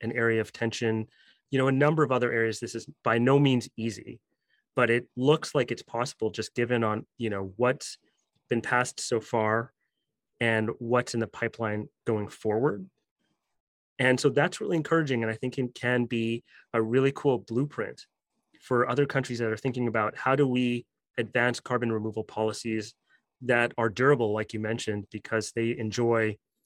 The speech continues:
support across progressive and conservative lawmakers. And, and I, I'm looking at all of these carbon removal wins over the last year or two, and I'm just asking myself, like, so what's left?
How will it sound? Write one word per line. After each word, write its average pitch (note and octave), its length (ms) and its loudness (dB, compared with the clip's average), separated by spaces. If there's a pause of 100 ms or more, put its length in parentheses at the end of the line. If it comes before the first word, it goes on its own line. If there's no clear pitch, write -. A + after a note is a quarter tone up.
(140)
support B2+ 500 0
across A#2 440 -4
progressive A2+ 500 -2
and G#2 140 -8
conservative G#2 520 -6 (280)
lawmakers. A2 640 -6 (1040)
And, D3 200 4 (600)
and C#3+ 140 6
I, C#3+ 200 4
I'm C#3 160 2
looking E3 320 4
at C#3+ 80 2
all C#3 200 2
of B2 100 -2
these A#2+ 460 -4 (440)
carbon C3+ 320 2
removal A#2+ 380 0
wins A2+ 500 -2 (720)
over A#2+ 200 -2
the A#2 80 0
last A2 440 0
year A#2+ 200 2
or C3 60 0
two, G#2 340 -10 (720)
and B2 120 2
I'm A#2 240 0 (300)
just D#3+ 180 -2
asking B2 380 0
myself, G2+ 460 -6
like, G#2 140 -4 (180)
so - 200 0
what's D3 280 2
left? G#2+ 400 -6